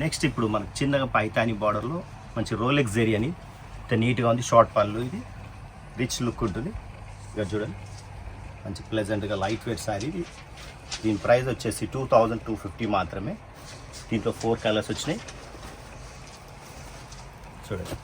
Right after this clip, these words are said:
కంప్లీట్ శారీ మొత్తం ఇలా నీట్‌గా ఉంటుంది,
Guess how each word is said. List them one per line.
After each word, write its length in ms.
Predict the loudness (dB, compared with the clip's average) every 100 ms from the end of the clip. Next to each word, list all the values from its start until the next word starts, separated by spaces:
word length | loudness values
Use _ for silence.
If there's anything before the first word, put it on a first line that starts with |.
| -10 -10 -10 -10 -10 -8 -8 -10 -8 -8 -6 -6 -6 -6 -6 -6 -6 -6 -8 -10 -10 -10 -12 -6 -2 2
కంప్లీట్ 380 | 2 2 2 0 2
శారీ 240 | 2 2 0
మొత్తం 260 | -2 -4 -4 0
ఇలా 140 | 0 2
నీట్‌గా 400 | 0 -2 0 0 0
ఉంటుంది, 240 | -4 -8